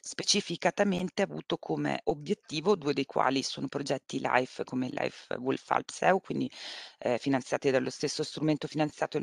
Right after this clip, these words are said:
finanziario dell'Unione Europea, che avevano come specificazione quello di occuparsi dell'ibridazione. Nel, nella situazione alpina è che nel corso del monitoraggio eseguito nello s-,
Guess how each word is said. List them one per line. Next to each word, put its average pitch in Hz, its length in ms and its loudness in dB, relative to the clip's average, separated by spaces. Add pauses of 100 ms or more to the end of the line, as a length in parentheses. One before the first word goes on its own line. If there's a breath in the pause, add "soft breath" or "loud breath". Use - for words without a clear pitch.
(180)
finanziario 143 540 2
dell'Unione 190 260 2
Europea, 269 340 2
che - 120 0
avevano 151 340 2
come 180 220 -4
specificazione - 1000 -2
quello 139 220 -2
di 143 40 -2
occuparsi - 560 -2
dell'ibridazione. 117 1000 -4 (1300)
Nel, 185 160 6 (140)
nella 185 540 4
situazione - 640 2
alpina 185 640 4
è 160 180 0
che 165 160 2
nel 151 180 4
corso - 400 6
del 156 160 2
monitoraggio 147 920 0
eseguito 139 480 -6
nello 139 220 -2
s-, - 100 -14